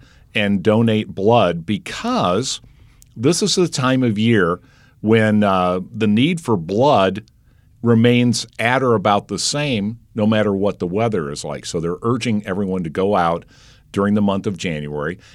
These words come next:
And if you're healthy enough, you should, if you can, uh, actually donate blood.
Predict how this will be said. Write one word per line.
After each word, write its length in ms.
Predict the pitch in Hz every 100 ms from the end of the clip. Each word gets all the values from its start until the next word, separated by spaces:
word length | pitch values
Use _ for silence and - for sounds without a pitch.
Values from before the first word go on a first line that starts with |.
| -
And 180 | 113 107
if 120 | 110
you're 140 | 113 92
healthy 340 | 117 180 120
enough, 420 | 87 80 87 110 - _
you 200 | - 107
should, 520 | 113 - 101 82 101 -
if 220 | 104 -
you 80 | 127
can, 480 | - 92 76 95 120 - - _
uh, 240 | 90 92 -
actually 480 | 98 85 - 104 117
donate 480 | 113 76 78 98 -
blood. 420 | 101 170 -